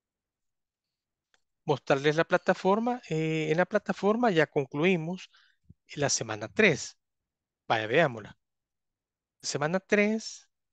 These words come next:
es esta. Manipulación de base de datos en Excel, ¿verdad? Solo nos queda la otra semana, finalizamos el otro viernes. En la semana tres, ahí está todo el recorrido, ¿verdad? Ya va a cargar.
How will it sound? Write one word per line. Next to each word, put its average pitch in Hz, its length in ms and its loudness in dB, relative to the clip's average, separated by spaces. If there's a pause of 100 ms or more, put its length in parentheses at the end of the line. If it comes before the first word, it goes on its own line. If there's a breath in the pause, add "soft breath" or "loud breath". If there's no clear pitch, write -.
es - 200 -12
esta. 165 460 -2 (1120)
Manipulación 139 640 -4
de 139 80 -2
base 127 300 -4
de 131 100 0
datos 127 300 -4
en 151 80 -8
Excel, 175 400 -4 (120)
¿verdad? 135 300 -6
Solo 135 300 -2
nos 143 140 -2
queda 151 280 4
la 117 100 -2
otra 113 220 -6
semana, 175 460 0
finalizamos 135 640 -6
el 131 100 -6
otro 151 220 -4
viernes. 180 520 0 (1500 soft breath)
En 165 140 0
la 160 60 0
semana 170 380 0
tres, 202 360 0
ahí 151 80 2
está 151 200 -2
todo 156 200 0
el 151 80 0
recorrido, 165 540 -2
¿verdad? 127 180 -2
Ya 117 140 -4
va 117 80 -4
a 117 40 -6
cargar. 147 560 -2